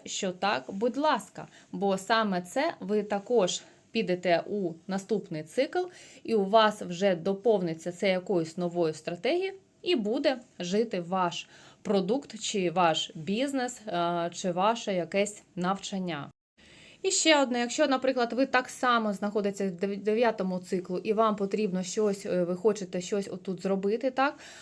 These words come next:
А я вас запитую: «А що ви робите у, у восьмому циклі? А що ви робили у попередньому році? А що ви робили ось тут?»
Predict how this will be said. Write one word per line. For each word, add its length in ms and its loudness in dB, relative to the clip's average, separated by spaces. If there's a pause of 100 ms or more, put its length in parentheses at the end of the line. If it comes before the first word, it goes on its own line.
(180)
А 80 4
я 160 8
вас 120 2
запитую: 460 2
«А 60 0
що 140 2
ви 120 6
робите 340 4
у, 320 4
у 80 0
восьмому 580 0
циклі? 380 -6
А 100 -2
що 180 2
ви 160 6
робили 380 2
у 120 -2
попередньому 840 0
році? 320 -4
А 80 -2
що 200 0
ви 120 4
робили 360 4
ось 340 0
тут?» 380 0